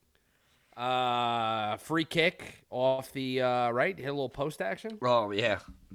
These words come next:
Speaker 2: Swings it in with his left foot, hits off the crossbar.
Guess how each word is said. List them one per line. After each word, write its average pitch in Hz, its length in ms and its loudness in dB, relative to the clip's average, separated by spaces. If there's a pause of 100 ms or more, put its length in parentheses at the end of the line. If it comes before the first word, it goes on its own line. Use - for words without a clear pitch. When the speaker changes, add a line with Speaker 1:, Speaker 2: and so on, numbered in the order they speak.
(140)
Speaker 2:
Swings 135 420 0
it 127 60 0
in 120 60 0
with 117 100 -4
his 107 160 -8
left 110 220 -2
foot, 110 300 -2
hits 107 220 -10
off 110 160 0
the - 80 -12
crossbar. 101 640 4